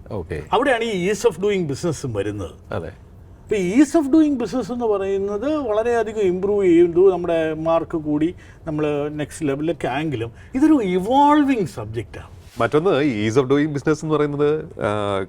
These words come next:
Speaker 1: കേന്ദ്രത്തിൻ്റെ പരിധിയിൽ വരുന്നൊരു സംഭവമല്ലല്ലോ. ഓരോ സ്റ്റേറ്റിനും അവിടുത്തെ സാഹചര്യം ഒക്കെ നോക്കിയാണല്ലോ ഇത് നമുക്ക് നിശ്ചയിക്കാൻ പറ്റുക. അത്, അത് പോരാഞ്ഞിട്ട്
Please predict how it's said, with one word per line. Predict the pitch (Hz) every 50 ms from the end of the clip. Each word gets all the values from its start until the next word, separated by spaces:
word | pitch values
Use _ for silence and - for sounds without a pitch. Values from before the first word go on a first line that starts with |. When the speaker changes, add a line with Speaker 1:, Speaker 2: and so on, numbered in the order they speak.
| -
Speaker 1:
കേന്ദ്രത്തിൻ്റെ | 110 101 104 113 127 123 135 131 147 143 139 - 80 85 92 92 -
പരിധിയിൽ | 135 127 127 143 147
വരുന്നൊരു | 147 147 143 143 147 135
സംഭവമല്ലല്ലോ. | 135 139 123 135 123 104 95 92 82 87
ഓരോ | 95 110 131 139
സ്റ്റേറ്റിനും | 135 - 127 127 123 - 127 131 131 135 131 - - -
അവിടുത്തെ | - 104 104 - 139
സാഹചര്യം | 131 - 127 127 131 131 127 127 135 135 139
ഒക്കെ | - 110 - - 143
നോക്കിയാണല്ലോ | 131 123 120 - 139 131 120 113 113 117 117 113 104
ഇത് | 101 98 113 117 107
നമുക്ക് | - - 110 110 104 120 110
നിശ്ചയിക്കാൻ | 101 - - 113 101 104
പറ്റുക. | 92 80 73
അത്, | 73 80 73 - -
അത് | 65 78 85 98
പോരാഞ്ഞിട്ട് | 101 107 120 120 127 127 127 135 123 135 135 131